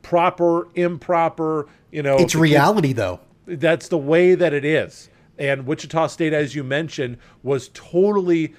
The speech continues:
Speaker 1: taken aback and blindsided by that. Whether it's right or wrong, if you and I had a sports talk show, we would have done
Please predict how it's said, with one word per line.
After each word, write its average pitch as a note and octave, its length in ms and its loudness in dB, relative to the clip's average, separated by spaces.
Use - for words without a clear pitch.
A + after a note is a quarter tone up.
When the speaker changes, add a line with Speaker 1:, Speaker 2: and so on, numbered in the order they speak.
Speaker 1:
taken E3 460 -6
aback C#3+ 500 -4
and A2 440 -14
blindsided C#3+ 1000 -4
by A2 180 -2
that. A2+ 280 -4
Whether G#3 280 0
it's B3+ 180 -6
right A3+ 160 2
or G3+ 100 0
wrong, D#3+ 440 -2
if C#3 120 -10
you F3 80 2
and G#3 100 6
I F#3+ 60 4
had F#3+ 120 2
a F3+ 60 2
sports F3 360 -6
talk F3+ 280 0
show, A3 340 -2
we E3+ 160 0
would G3 220 0
have E3 260 -2
done F#3 380 -4